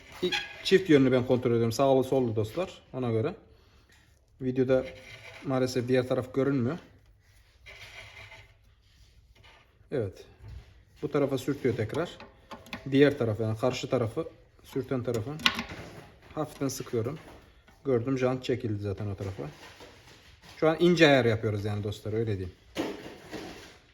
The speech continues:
Burada sürtüyor. Diğer taraf hafiften sıktım, jant çekildi. Burada sürtüyor. Diğer taraf hafiften sıktım, jant çekildi o tarafa. Ha, fazla da jantı çektirmeyin dostlar.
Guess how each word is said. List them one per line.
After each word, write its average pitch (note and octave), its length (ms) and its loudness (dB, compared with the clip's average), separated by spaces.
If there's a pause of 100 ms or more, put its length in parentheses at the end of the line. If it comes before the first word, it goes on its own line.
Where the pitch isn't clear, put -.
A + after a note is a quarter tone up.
(100)
Burada C#3+ 240 2
sürtüyor. A#2+ 440 -2 (720)
Diğer C3 200 -2
taraf C3 240 -2
hafiften B2 320 -6
sıktım, C3 360 -6
jant B2 240 -2
çekildi. A#2 420 -6 (1800)
Burada C#3 260 2
sürtüyor. B2+ 420 0 (500)
Diğer B2+ 220 -2
taraf B2+ 220 -4
hafiften C3 320 -4 (800)
sıktım, D3 480 -2 (200)
jant C3+ 280 0 (180)
çekildi A#2 400 -4
o A2 80 -2
tarafa. A2 360 -6 (1300)
Ha, C3+ 120 0
fazla C3+ 320 4
da D#3 360 6
jantı D3+ 340 2
çektirmeyin D#3 540 0
dostlar. G3 380 -4